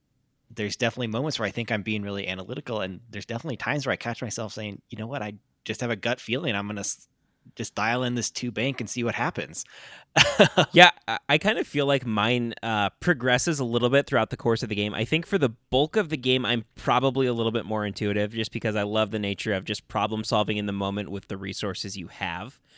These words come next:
Speaker 2: Um, but if anyone's seen me play X-Wing, usually my <laughs> openings are actually very rigid and formulaic, so I'll see what my opponent's flying, I'll see how they set up, and I'll set up my prepared response to that. And then by the time we get to the mid game or the end game, I'm just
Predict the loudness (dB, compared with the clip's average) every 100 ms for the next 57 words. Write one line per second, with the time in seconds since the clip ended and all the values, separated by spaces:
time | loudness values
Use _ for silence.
0 | -20 -20 0 4 4 6 6 6 2 0
1 | 0 -2 0 0 0 4 4 4 2 0
2 | 0 2 4 4 4 4 6 6 4 4
3 | 4 6 6 4 4 2 4 2 2 0
4 | 2 2 0 -4 _ -20 _ -2 0 0
5 | 0 2 4 2 2 2 2 0 -2 0
6 | 0 0 0 0 0 0 -2 -2 -4 -2
7 | -2 -2 -4 0 0 0 -2 -2 0 2
8 | 2 -2 -8 -6 -2 -2 -2 -4 -4 -4
9 | -4 -4 -4 -6 -6 -6 -4 0 2 0
10 | -4 _ -20 -12 0 4 6 8 8 8
11 | 4 4 2 0 0 4 4 4 2 2
12 | 4 4 4 6 6 4 0 2 2 2
13 | 0 -4 -6